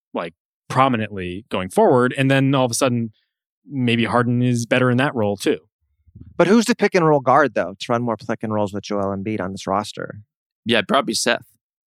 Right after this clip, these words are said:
Speaker 1: Yeah, Seth. But then, yeah, maybe Simmons isn't optimized in that situation. S-, but if you had James Harden, <laughs> is he optimized in that situation? I don't know.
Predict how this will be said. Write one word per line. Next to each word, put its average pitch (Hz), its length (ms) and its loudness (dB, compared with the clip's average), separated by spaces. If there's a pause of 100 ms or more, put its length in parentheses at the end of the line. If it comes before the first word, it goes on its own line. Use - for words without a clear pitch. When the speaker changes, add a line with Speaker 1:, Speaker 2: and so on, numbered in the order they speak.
(180)
Speaker 1:
Yeah, - 240 -16 (320)
Seth. - 260 -12 (580)
But 135 120 2
then, 143 200 4 (320)
yeah, 170 180 4
maybe 113 380 0 (320)
Simmons 117 380 0
isn't 110 400 -2 (100)
optimized 98 540 -2
in 110 60 -6
that 95 160 -4
situation. - 580 -8 (1040)
S-, - 140 -12 (260)
but 92 220 0
if 90 100 -8
you 98 80 -4
had 95 160 -4
James 104 240 -2
Harden, 151 380 4 (160)
<laughs> 494 180 -10
is 339 160 2
he 175 100 4
optimized 185 520 2
in 175 100 2
that 208 160 4
situation? 196 520 0 (1400)
I 165 100 4
don't 139 140 4
know. 104 200 -2